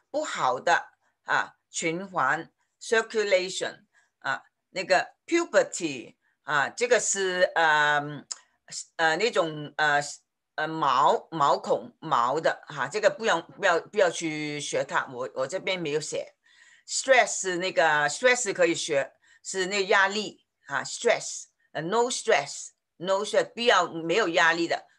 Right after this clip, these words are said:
coffee 哈，假如说他的意思说，呃，呃，呃，上面会不会有，为什么有皱纹呐？可能喝太多 coffee 呀，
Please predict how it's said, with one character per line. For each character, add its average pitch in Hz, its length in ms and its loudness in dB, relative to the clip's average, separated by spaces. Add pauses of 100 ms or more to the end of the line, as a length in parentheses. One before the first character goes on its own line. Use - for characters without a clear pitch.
(100)
coffee 220 640 -2
哈， 147 160 2
假 143 140 0
如 160 40 0
说 202 80 -8
他 208 160 2
的 202 60 -4
意 185 100 -10
思 185 200 -6
说， 185 200 2 (280)
呃， 147 560 2
呃， 143 280 4 (540)
呃， 147 180 -2
上 208 200 2
面 190 160 0
会 220 180 6
不 190 80 4
会 185 100 4
有， 175 160 -4 (100)
为 196 140 0
什 202 120 -6
么 160 120 -4
有 170 180 -2
皱 220 220 2
纹 170 360 0
呐？ 175 260 2 (200)
可 156 120 -2
能 170 180 -4 (200)
喝 185 160 -2
太 190 200 0
多 175 240 0
coffee 190 500 -2
呀， 156 300 2